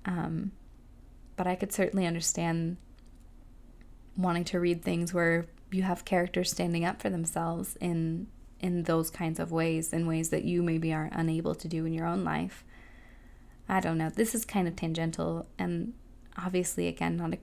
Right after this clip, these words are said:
it, it's just a thought, I guess, that I'm having. Let me,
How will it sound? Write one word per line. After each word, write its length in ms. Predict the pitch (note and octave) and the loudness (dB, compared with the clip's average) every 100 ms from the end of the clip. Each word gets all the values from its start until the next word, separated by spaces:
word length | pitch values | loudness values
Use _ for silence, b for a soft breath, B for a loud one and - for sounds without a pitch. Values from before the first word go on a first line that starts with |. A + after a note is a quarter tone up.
| - - - - - - - - - | -10 -20 -20 -20 -20 -20 -20 -10 2
it, 200 | G3 G3 | 2 2
it's 100 | E3 | -2
just 240 | F3 - | -2 -2
a 40 | - | -4
thought, 380 | - F3+ A3+ B3+ - | 0 2 2 -4 -4
I 80 | G3+ | -4
guess, 360 | G#3 G#3 G3+ | -2 -2 -4
that 180 | - F#3 | 0 2
I'm 160 | F#3 F3+ | 2 0
having. 500 | F3+ F#3 G3+ A3+ A3+ B B B B B B | 0 0 2 0 -2 B B B B B B
Let 120 | F#3 | 4
me, 180 | G3 G3 | 6 6